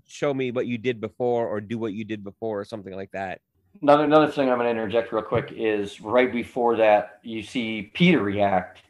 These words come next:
Speaker 2: and he asks, "Did you, you know, did you feel that?" And he said it begins, it, it starts to feel like the air just flexed.
Speaker 1: Yep. And then she's asking Charlie to draw on the sketch pad, which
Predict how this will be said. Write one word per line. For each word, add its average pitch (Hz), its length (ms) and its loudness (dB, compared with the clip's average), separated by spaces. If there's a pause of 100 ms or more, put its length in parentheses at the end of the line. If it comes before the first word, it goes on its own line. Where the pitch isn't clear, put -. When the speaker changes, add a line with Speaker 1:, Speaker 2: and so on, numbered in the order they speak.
(140)
Speaker 2:
and 107 440 -2
he 113 120 0
asks, - 520 2 (380)
"Did 113 180 -4
you, 101 140 -8
you 113 60 -2
know, 101 120 0
did 101 120 -4
you 101 100 -8
feel 190 280 2
that?" 95 340 0 (260)
And 120 160 -2
he 120 60 -4
said 120 180 0
it 113 140 0
begins, 120 420 0
it, 120 420 -4
it 123 120 -8
starts - 340 0
to 120 140 0
feel 127 280 4
like 113 200 6
the 113 200 -2
air 117 460 2 (160)
just 113 220 -6
flexed. - 580 -4 (320)
Speaker 1:
Yep. 180 340 0 (240)
And 160 140 0
then 165 140 0
she's 156 260 -8
asking 156 460 -2
Charlie 143 420 -2
to 139 140 -12
draw 123 440 0
on 123 80 -4
the 123 60 -6
sketch 135 380 -6
pad, 113 520 -2 (400)
which 123 480 -6